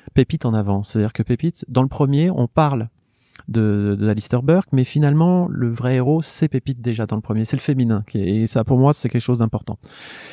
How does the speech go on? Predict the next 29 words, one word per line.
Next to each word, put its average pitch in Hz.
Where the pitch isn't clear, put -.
Euh, 113
et 120
là, 143
j'ai 143
fait -
ça 147
aussi. 175
La, 131
le 113
premier, 143
donc, 123
c'est 123
Pépite 147
qui, 120
euh, 107
Four-, 127
dans 117
le 117
livre 131
Fourmi, 117
Pépite 131
raconte 123
l'histoire 120
de 110
ce 123
personnage 113
qui -
s'appelle 104
Fourmi, 131